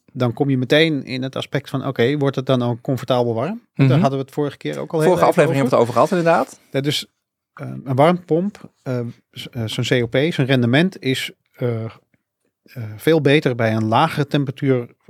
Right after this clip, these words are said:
Speaker 1: verwarmingswater dan bij een hoge temperatuur.
Speaker 2: Ja.
Speaker 1: Hè, om van min tien buitenlucht naar, eh,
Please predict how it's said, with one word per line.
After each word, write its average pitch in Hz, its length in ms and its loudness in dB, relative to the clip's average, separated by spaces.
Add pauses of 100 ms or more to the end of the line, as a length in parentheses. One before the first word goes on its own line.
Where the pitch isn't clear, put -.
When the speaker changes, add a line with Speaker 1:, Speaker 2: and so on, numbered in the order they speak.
(120)
Speaker 1:
verwarmingswater 131 840 -2
dan 117 140 2
bij 113 140 -2
een 104 60 -4
hoge 110 260 0
temperatuur. - 420 -12 (120)
Speaker 2:
Ja. - 160 -4
Speaker 1:
Hè, 143 160 -2
om 120 200 -4 (340)
van 110 400 -4
min 139 200 2
tien 131 200 -2
buitenlucht 131 640 0
naar, 113 400 0
eh, 104 400 -8